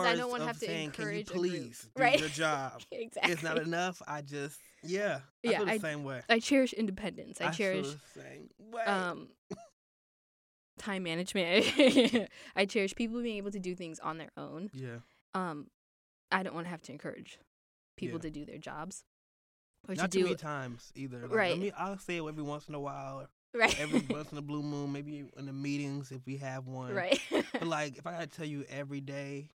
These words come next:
Speaker 1: you don't, and you're, and then you're coming to me like, "I don't feel appreciated."
Speaker 2: Yeah.
Speaker 1: I'm gonna need you to quit.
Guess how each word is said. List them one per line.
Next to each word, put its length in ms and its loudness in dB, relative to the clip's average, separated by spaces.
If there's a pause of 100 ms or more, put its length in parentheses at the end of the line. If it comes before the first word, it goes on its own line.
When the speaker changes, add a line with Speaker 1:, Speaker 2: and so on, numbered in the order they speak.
(120)
Speaker 1:
you 160 -4
don't, 160 -8
and 160 -8
you're, 160 -8 (140)
and 160 -12
then 100 -2
you're 140 0
coming 200 -6
to 60 -4
me 140 -2
like, 240 -4
"I 60 -6
don't 140 -4
feel 140 -4
appreciated." 640 -12 (640)
Speaker 2:
Yeah. 240 0
Speaker 1:
I'm 80 6
gonna 140 4
need 200 2
you 100 0
to 180 -2 (400)
quit. 320 -2